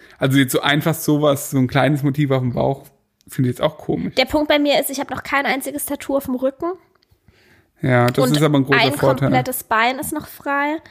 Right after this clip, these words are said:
Speaker 2: Dementsprechend sind das erstmal die Prioritäten.
Speaker 1: Ja, also ich glaube, das ist halt echt geil, dass du noch kein Tattoo auf dem Rücken hast.
Speaker 2: Ja, aber das, da habe ich halt auch so krass die Qual der Wahl.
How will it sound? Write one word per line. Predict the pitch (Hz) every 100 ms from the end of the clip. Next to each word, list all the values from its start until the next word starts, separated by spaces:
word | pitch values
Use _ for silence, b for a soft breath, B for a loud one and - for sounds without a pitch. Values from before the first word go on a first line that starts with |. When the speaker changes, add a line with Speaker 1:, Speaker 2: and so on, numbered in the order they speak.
| B B
Speaker 2:
Dementsprechend | - 254 254 - 220 226 240
sind | - 226
das | - -
erstmal | 226 226
die | 214
Prioritäten. | 214 - 214 214 208 226 233 - 247 - _ _ _ -
Speaker 1:
Ja, | 196 123 - _ -
also | - 123
ich | -
glaube, | 147 135 -
das | - 147 160
ist | 170
halt | 147
echt | 143 139
geil, | - 131
dass | 139 139
du | 139
noch | 139
kein | - 139
Tattoo | 143 139
auf | 143
dem | 143
Rücken | 135 -
hast. | 143 143 - _ _ -
Speaker 2:
Ja, | 269 294 320
aber | 403 320
das, | 311 - 320 -
da | 294
habe | 302
ich | 311
halt | 330 302
auch |
so | - 302
krass | - 311 330 -
die | 302
Qual | - 285 302 311
der | 269 262
Wahl. | 269 285 277 254